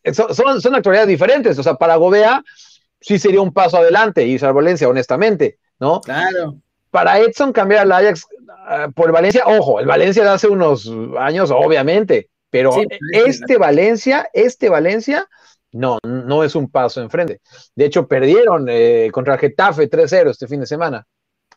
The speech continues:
Speaker 2: Sí, el Getafe anda mu-, mucho mejor que el Valencia.
Speaker 1: En cambio, en cambio,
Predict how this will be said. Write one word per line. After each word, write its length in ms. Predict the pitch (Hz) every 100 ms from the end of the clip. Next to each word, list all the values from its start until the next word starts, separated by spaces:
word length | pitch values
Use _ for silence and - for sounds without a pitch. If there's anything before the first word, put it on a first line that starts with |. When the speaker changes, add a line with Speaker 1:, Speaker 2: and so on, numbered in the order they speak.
| _
Speaker 2:
Sí, 320 | - 175 - _ -
el 160 | 139
Getafe 420 | 143 131 202 196 185
anda 180 | 196
mu-, 300 | 180 165 165
mucho 320 | 180 220 190 160
mejor 260 | 147 175
que 60 | 170
el 100 | 147
Valencia. 480 | 127 147 147 127 _ _ _ _ _ _ _ -
Speaker 1:
En 160 | 170
cambio, 260 | 220 233 -
en 140 | 196 208 185
cambio, 480 | 202 233 - 170